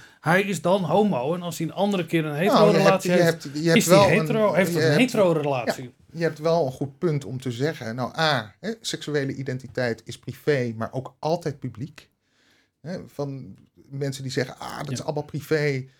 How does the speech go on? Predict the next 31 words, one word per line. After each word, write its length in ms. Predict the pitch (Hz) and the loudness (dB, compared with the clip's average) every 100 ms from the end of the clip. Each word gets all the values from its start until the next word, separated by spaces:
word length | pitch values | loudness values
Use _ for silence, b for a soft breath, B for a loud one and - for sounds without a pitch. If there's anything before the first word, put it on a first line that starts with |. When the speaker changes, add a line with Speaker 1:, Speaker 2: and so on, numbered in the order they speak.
| b | b
Speaker 2:
Dat 140 | - - | -12 -4
zijn 140 | 135 | 0
meestal 280 | 143 139 123 | 0 0 -2
heteroseksuelen, 840 | 131 127 120 - - 117 127 120 | -4 -4 -8 -10 -10 -4 -2 -2
want 120 | 117 113 | -4 -6
die 100 | 120 | -4
worden 220 | 120 117 | -2 -2
niet 140 | 120 | -4
geconfronteerd 720 | - - 113 117 - 123 110 - | -8 -14 -12 -12 -6 -4 -4 -8
met 120 | 110 | -12
de 60 | |
publiekheid 640 | - 117 120 120 117 113 - | -10 -10 -8 -6 -6 -6 -8
van 160 | 117 | -8
Speaker 1:
Ja. 80 | 113 | -4
Speaker 2:
hun, 220 | 117 110 104 | -4 -6 -12
van 200 | - 120 | -14 -12
hun 140 | 120 | -10
eigen, 640 | - 117 113 - 120 113 | -8 -8 -8 -10 -12 -12
eh, 100 | 110 113 110 92 | -12 -12 -14 -12
seksuele 520 | 107 117 - 113 113 | -8 -8 -6 -6 -8
identiteit. 800 | 117 113 110 - 104 120 226 - b b b b b | -8 -10 -10 -12 -10 -8 -8 -12 b b b b b
En 100 | - | -2
hij 120 | 143 | 0
wordt 180 | 131 120 | 0 -2
meestal 420 | 117 151 262 - | -2 -2 -2 -2
gedefinieerd 840 | 175 170 131 120 160 120 113 139 - | -4 -2 -2 -2 -4 -6 -4 -6 -8
aan 160 | 151 | -8
de 60 | 147 | -4
hand 400 | 151 120 120 147 | -4 -4 -6 -10
van 400 | - 139 127 147 - | -4 -2 -2 -4 -6
één 400 | 127 120 131 | -4 -4 -6